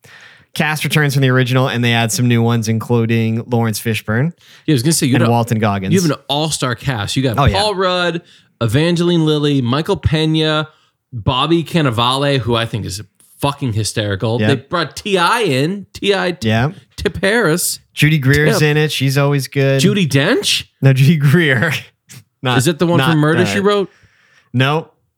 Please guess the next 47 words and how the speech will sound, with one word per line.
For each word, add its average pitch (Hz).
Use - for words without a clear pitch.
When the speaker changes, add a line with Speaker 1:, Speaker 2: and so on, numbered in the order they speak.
Speaker 1:
no, 127
<laughs> -
wrong 120
one. 151
Speaker 2:
Who? 403
Speaker 1:
Judy 202
Greer's 185
from 220
Arrested 175
Development. 156
Or 147
she's 131
in 135
Arrested 107
Development. 107
She's 98
from 110
many 104
things. 90
Remember 170
she -
kept 180
Speaker 2:
Yeah. 147
Speaker 1:
lifting 156
up 139
her 139
shirt? 143
Speaker 2:
The 113
mom 120
from 117
Archer? 175
Speaker 1:
No, 127
the 123
other 139
one 117
from 104
Archer. 98
Not 147
Jessica 131
Walters. 107
Judy 160
Greer's 160
the 139
Pam. 147
No, 123
not 107
Pam. 95